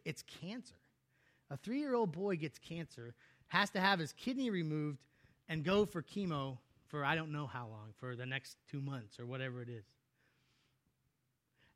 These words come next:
Those things don't seem fair to me. I don't know about you. Do you, do, do you have trouble with those things? Do those bother you maybe a little bit?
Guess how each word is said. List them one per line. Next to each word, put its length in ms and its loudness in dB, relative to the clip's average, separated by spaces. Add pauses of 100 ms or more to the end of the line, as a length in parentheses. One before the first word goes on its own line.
(140)
Those 240 10
things 220 6
don't 160 6
seem 200 4
fair 260 8
to 160 -2
me. 160 0
I 80 10
don't 100 8
know 80 6
about 220 10
you. 140 6
Do 100 0
you, 60 2
do, 240 10
do 340 0
you 40 12
have 160 10
trouble 300 10
with 160 8
those 200 8
things? 440 4 (1900)
Do 80 6
those 180 10
bother 400 12
you 220 6
maybe 300 8
a 80 10
little 200 8
bit? 320 8